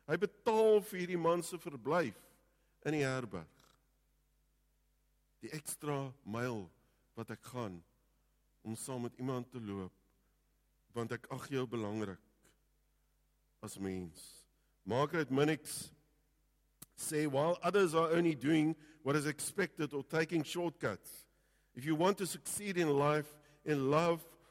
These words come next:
or in anything that is important to you, then you have to go the extra mile. Ek doen nie net die minimum nie.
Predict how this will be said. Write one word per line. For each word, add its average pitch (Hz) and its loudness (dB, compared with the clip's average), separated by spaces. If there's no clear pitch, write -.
or 151 4
in 175 2
anything 190 4
that 160 4
is 147 -4
important 156 0
to 139 -6
you, 139 2
then 151 4
you 147 4
have 143 0
to 151 -10
go 135 0
the 127 -2
extra 117 -8
mile. 90 -6
Ek 156 -4
doen 208 2
nie 214 4
net 175 2
die 165 2
minimum 156 4
nie. 117 -2